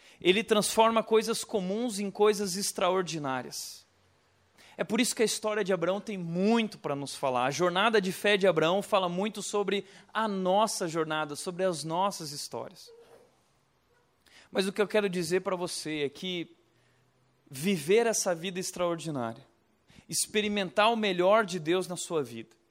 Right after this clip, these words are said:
realizar os seus sonhos, ver milagres acontecendo no meio dessas coisas comuns, ordinárias,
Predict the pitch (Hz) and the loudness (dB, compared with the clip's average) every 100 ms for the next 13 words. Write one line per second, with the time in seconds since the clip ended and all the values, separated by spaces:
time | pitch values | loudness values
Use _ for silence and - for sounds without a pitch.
0 | _ _ - 185 214 202 190 147 208 240 | _ _ -4 4 4 4 0 6 6 6
1 | 233 - 233 - - 156 151 143 131 202 | 2 0 -2 -4 -4 -4 -4 -4 0 2
2 | 220 202 196 240 285 247 214 226 220 214 | 2 2 4 4 2 0 0 0 -2 -4
3 | 180 - 185 170 170 175 208 254 214 - | -2 -2 -2 -2 -4 -2 0 0 0 -2
4 | 208 - 214 208 196 - 190 185 233 202 | -4 -2 -2 0 -4 -2 -2 0 -2 0
5 | 185 151 156 156 151 131 | -2 -2 -4 0 0 -2